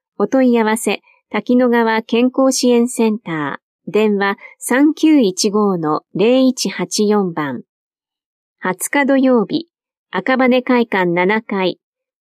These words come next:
お問い合わせ、赤羽健康支援センター。電話、三九零三の六四八一番です。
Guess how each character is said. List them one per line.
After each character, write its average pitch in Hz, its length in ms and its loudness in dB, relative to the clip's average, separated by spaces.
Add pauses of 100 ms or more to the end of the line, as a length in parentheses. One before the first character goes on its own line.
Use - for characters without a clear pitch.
(140)
お 190 80 -2
問 254 260 2
い 240 60 2
合 233 60 2
わ 226 140 0
せ、 - 260 -6 (260)
赤 247 280 -2
羽 226 280 0
健 254 340 -2
康 269 160 0
支 262 180 -2
援 247 180 2
セ 240 220 0
ン 214 80 -6
タ 160 380 -8 (260)
ー。 165 40 -14
電 208 240 0
話、 196 220 -4 (200)
三 277 360 2
九 302 300 2
零 202 240 2
三 190 380 -2
の 160 220 -2 (120)
六 175 280 0
四 269 240 4
八 220 360 -4
一 233 180 -4
番 170 240 -6
で 165 140 -4
す。 - 200 -14